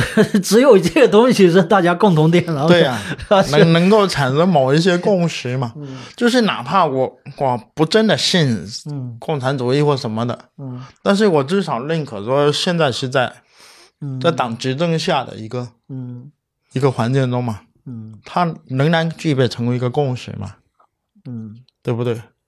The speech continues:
Speaker 2: 那除了这个，你想一下还有，有没有办法？没有了呀。这，这就民间信仰在城市当中，它仍然是很需要的。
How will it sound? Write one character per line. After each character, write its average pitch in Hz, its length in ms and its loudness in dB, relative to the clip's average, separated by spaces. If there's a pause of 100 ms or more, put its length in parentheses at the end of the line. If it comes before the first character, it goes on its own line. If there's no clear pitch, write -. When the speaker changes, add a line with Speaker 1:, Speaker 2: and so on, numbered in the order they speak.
(840)
Speaker 2:
那 165 180 0 (180)
除 147 200 0
了 165 120 4
这 165 120 -2
个， 143 140 -2
你 127 120 -2
想 110 260 -4
一 110 40 -4
下 117 80 -4
还 101 300 -10
有， 101 180 -12 (300)
有 113 100 -8
没 101 220 -4
有 113 80 -4
办 101 220 -8
法？ - 260 -20 (120)
没 131 240 2
有 135 160 2
了 98 100 -4
呀。 87 140 -12 (1120)
这， 160 180 -4
这 147 260 -4
就 170 140 -2
民 131 160 -4
间 147 160 0
信 156 160 -4
仰 107 220 -4
在 120 160 -2
城 113 280 -8
市 127 140 -6
当 120 160 -6
中， 123 80 -8 (420)
它 196 180 0
仍 156 180 0
然 151 160 0
是 156 120 -2
很 107 200 -2
需 123 200 -2
要 120 140 0
的。 101 80 -12